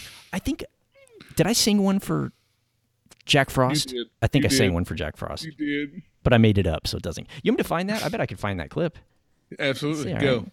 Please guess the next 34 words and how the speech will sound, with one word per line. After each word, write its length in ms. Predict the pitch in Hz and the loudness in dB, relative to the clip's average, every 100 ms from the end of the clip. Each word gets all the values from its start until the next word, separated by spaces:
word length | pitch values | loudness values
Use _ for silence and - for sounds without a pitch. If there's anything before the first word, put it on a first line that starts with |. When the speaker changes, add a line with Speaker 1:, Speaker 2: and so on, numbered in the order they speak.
| _ _ - | _ _ -16
Speaker 1:
Since 240 | - 110 | -10 -8
we 80 | 113 | -4
got 180 | 110 113 | -2 0
the 80 | 104 | 0
new 120 | 98 | -2
sound, 300 | 92 101 135 - | -2 -2 -4 -6
the 100 | 101 | -6
nice 220 | 98 - | -4 -4
soundboard 360 | 113 143 110 107 | -6 -4 -8 -8
here, 160 | 120 | -6
might 140 | 123 123 | -6 -8
as 120 | 123 | -10
well 100 | 110 | -12
look 140 | 117 | -12
it 60 | - | -8
up. 240 | 131 123 - _ _ _ _ - | -8 -8 -16 _ _ _ _ -12
Jack 220 | - - | -10 -10
Frost. 800 | - 113 113 147 202 - - - _ _ _ _ _ _ _ _ _ _ _ _ _ _ _ _ _ _ _ _ - | -6 -4 -2 -4 -8 -10 -14 -18 _ _ _ _ _ _ _ _ _ _ _ _ _ _ _ _ _ _ _ _ 0
I 80 | |
got 180 | 117 113 | 2 2
simple 360 | - 131 - 135 | 2 2 2 0
Jack 260 | 107 92 | 2 -2
Frost 300 | - 82 85 | 0 -2 -2
here. 260 | - 90 120 | -2 -2 -2
I 40 | 110 | -4
don't 140 | 113 | -6
know 60 | - | -6
what 100 | - | -6
that's 200 | 117 - | -6 -6
all 120 | - | -10
about. 340 | - - - - - - - - - - - _ _ | -8 -6 -6 -8 -14 -16 -18 -20 -12 -12 -12 _ _
<laughs> 800 | _ _ _ _ _ _ _ - | _ _ _ _ _ _ _ -10
Mega 280 | 131 120 131 | -4 -2 -2
Mix. 720 | 131 131 131 135 - - - | -2 -2 -2 -6 -14 -16 -20